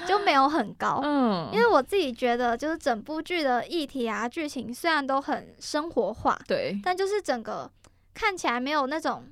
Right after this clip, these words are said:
Speaker 2: 力道吗？
Speaker 1: 对，没有高潮起伏的感觉，
Speaker 2: 哦。
Speaker 1: 也少了很多细节的描述。
Speaker 2: 嗯。
Speaker 1: 就像有些角色，其实像他爸爸的背景，或者说他前妻的背景，跟他后母，
Speaker 2: 哦，
Speaker 1: 我觉得都没有
Speaker 2: 真的，真的。
Speaker 1: 加以去描述，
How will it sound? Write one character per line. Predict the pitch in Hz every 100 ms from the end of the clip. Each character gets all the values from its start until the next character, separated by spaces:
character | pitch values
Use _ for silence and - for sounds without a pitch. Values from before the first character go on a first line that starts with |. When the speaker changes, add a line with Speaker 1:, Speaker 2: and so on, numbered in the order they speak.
| -
Speaker 2:
力 | 214 196
道 | 170 180 165
吗？ | 151
Speaker 1:
对， | 277 320 240
没 | 285
有 | 403
高 | 349 320 339
潮 | 330 247
起 | 254 294 214
伏 | - 214
的 | 214
感 | 220 208 240
觉， | 285 311
Speaker 2:
哦。 | 269 196 - -
Speaker 1:
也 | -
少 | 403 330
了 | 254
很 | 285 233
多 | 247
细 | 285 - 311
节 | 233 185 139
的 | 208 147 123
描 | 214 196 233
述。 | - 302
Speaker 2:
嗯。 |
Speaker 1:
就 | 392 403
像 | 427 403 392 - - - - -
有 | 285
些 | 277 349 370
角 | 330 196
色， | - 294
其 | 302 285
实 | 277 269 269 294 - _
像 | - 392
他 | 381 359
爸 | 370 330
爸 | 262 -
的 | 214
背 | - 269
景， | 254 233
或 | 254 262
者 |
说 | 269 254
他 | 269 269
前 | - 226
妻 | 233 262
的 | 226
背 | 240 233
景， | 226 226
跟 | 254 254 269
他 | - 269 269
后 | - - 262 -
母， | - - _ _ -
Speaker 2:
哦， | -
Speaker 1:
我 | 185
觉 | 214
得 | 226
都 | 226
没 | 415
有 | 381
Speaker 2:
真 | 262
的， |
真 |
的。 | 175
Speaker 1:
加 | 269 277
以 | 285 226 -
去 | - 339
描 | 277 233 185
述， | 226 - 262